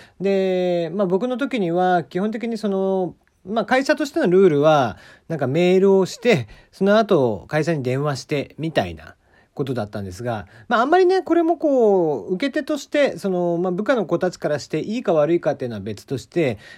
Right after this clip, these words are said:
えー、もう可能であればlineを教えてというのを僕は言うんです。で、あの、会社のそのチームでグループlineを一応作るから、まあ、それも業務連絡用とだけして、えー、もう今日休みますっていうのをね、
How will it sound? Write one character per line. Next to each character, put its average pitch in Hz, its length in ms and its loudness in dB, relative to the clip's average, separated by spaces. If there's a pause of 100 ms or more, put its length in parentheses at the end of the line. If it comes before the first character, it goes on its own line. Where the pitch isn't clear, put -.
(120)
え 170 300 0
ー、 - 20 -2
も 226 180 -4
う 277 40 -14 (120)
可 320 160 0
能 403 160 6
で 403 100 6
あ 427 60 6
れ 403 80 6
ば 208 120 6
line 185 300 6
を 208 60 4
教 208 140 0
え 196 40 0
て 185 120 -2
と - 200 -8 (460)
い 160 40 -2
う 165 80 0
の 151 80 0
を 123 40 -2
僕 110 220 -4
は 117 80 -4
言 110 200 -4
う 113 80 -6
ん 98 40 -10
で 87 80 -14
す。 - 220 -14 (460)
で、 196 920 4
あ 196 80 -2
の、 175 120 -2
会 233 240 4
社 240 100 0
の 254 180 0
そ 220 120 0
の 170 100 0
チ 247 160 -4
ー 226 60 2
ム 175 80 2
で 123 240 2
グ 113 100 -2
ル 190 140 2
ー - 0 -
プ 208 80 -2
line 202 260 2
を - 20 0
一 107 160 -4
応 127 100 -2
作 - 180 -6
る 135 80 -4
か 117 140 -8
ら、 131 180 -4
ま 143 80 -6
あ、 - 20 -8
そ 202 80 -2
れ 202 80 4
も 156 120 0
業 156 180 4
務 254 180 2
連 262 140 0
絡 254 220 -2
用 240 160 2
と 233 100 -4
だ 208 100 2
け 214 160 -2
し - 140 -10
て、 95 260 -6 (380)
え 139 580 -2
ー、 151 40 -6
も 185 140 -2
う 98 200 -8 (300)
今 208 120 2
日 170 60 4
休 151 200 2
み 214 100 4
ま 247 140 0
す 175 220 4
っ 98 60 0
て - 200 -6
い 110 80 -2
う 107 40 -4
の 95 100 -6
を 95 60 -12
ね、 156 180 -8